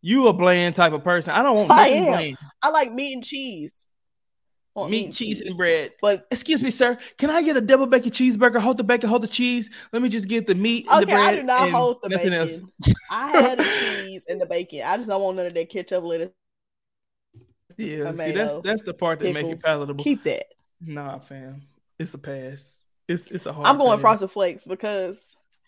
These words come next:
Speaker 2: it has just that nice little hint of sugar, and then it's good.
Speaker 1: Cinnamon
Speaker 2: It's just
Speaker 1: Toast
Speaker 2: good.
Speaker 1: Crunch is so much better than Frosted
Speaker 2: I've
Speaker 1: Flakes.
Speaker 2: tried to eat Cinnamon Toast Crunch. Like, I've eaten Cinnamon Toast Crunch a lot repetitively,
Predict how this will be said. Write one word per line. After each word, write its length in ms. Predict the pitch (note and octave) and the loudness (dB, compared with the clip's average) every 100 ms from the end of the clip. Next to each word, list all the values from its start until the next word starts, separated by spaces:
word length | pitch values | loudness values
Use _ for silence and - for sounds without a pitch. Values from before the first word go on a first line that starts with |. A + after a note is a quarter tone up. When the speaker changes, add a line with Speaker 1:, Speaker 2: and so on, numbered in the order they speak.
| _ _ _ _ | _ _ _ _
Speaker 2:
it 120 | A3 D#4 | -4 0
has 240 | D#4 B3+ | 0 0
just 200 | A3+ B3 | -2 -6
that 160 | A#3+ G3+ | -4 -6
nice 260 | G3 A#3 | -6 -10
little 200 | B3+ A#3+ | -8 -6
hint 240 | A3+ A#3 A#3+ | -6 -8 -8
of 80 | C4+ | -10
sugar, 480 | - A#3+ A#3+ C#4 D#4 _ _ _ _ _ _ - | -4 -2 -2 -10 -10 _ _ _ _ _ _ -12
and 180 | G3 G3+ | -10 -8
then 400 | G#3+ G3+ F#3 - _ | -6 -6 -6 -8 _
it's 160 | F#3 F#3 | -10 -8
good. 380 | G#3+ C#4+ - - _ _ _ _ _ _ _ _ _ _ - | -8 -10 -12 -18 _ _ _ _ _ _ _ _ _ _ -20
Speaker 1:
Cinnamon 380 | - G#3+ A#3 | -10 -6 -4
Speaker 2:
It's 80 | G3 | -4
just 100 | F3 | -4
Speaker 1:
Toast 180 | D#3 - | -6 -6
Speaker 2:
good. 120 | E3+ | -6
Speaker 1:
Crunch 340 | G3 D3+ - - _ - | -6 -6 -12 -20 _ -14
is 200 | C#3+ - | -14 -12
so 180 | - D3 | -10 -8
much 220 | C#3+ C#3+ | -8 -10
better 120 | C#3+ C#3 | -10 -12
than 80 | |
Frosted 260 | C#3 D3+ D3+ | -12 -14 4
Speaker 2:
I've 160 | A3 - | 6 6
Speaker 1:
Flakes. 120 | - | 2
Speaker 2:
tried 300 | C#4 C4+ C4+ | 2 4 2
to 160 | - A3 | 0 -6
eat 220 | A#3 A3+ | -6 -10
Cinnamon 320 | - A#3 A#3 G#3+ | -10 -8 -8 -6
Toast 240 | G#3 G#3 | -4 -4
Crunch. 280 | - G#3+ G3 | -6 -8 -4
Like, 120 | G3+ F3 | 0 2
I've 180 | B3+ - | 0 -2
eaten 160 | A#3+ | -8
Cinnamon 260 | B3 A#3+ A3 | -8 -8 -8
Toast 240 | A3 G3+ | -8 -8
Crunch 200 | - G3+ | -6 -6
a 80 | - | -2
lot 420 | E3 E3 A3 G#3 - _ _ - | 2 4 4 0 -8 _ _ -6
repetitively, 280 | F#3 F3+ | -4 -4